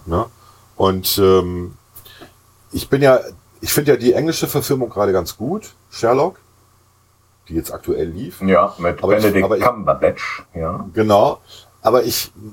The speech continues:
Speaker 1: mag tatsächlich, äh, Elementary, also die, den Transport nach New York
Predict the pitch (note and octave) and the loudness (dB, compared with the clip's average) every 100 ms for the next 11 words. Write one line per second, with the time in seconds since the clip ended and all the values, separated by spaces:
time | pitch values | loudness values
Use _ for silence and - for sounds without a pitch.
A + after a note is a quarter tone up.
0 | F#2+ G#2 B2 - - C3+ - C3+ C#3+ C#3+ | -4 2 2 0 0 0 2 -2 0 0
1 | C#3 - - G2+ G2+ - A2 G2 A2+ C3+ | 0 -8 -4 0 0 2 2 4 0 0
2 | D#3 E3+ - F2+ F#2+ F#2+ F#2 - - G2 | -2 -2 -2 -2 -2 -4 -10 -12 -2 0
3 | - F#2 - - B2 - G#2+ F2+ E2+ G2 | 0 -4 -4 0 0 2 -2 -2 -2 4
4 | A2 - | 4 4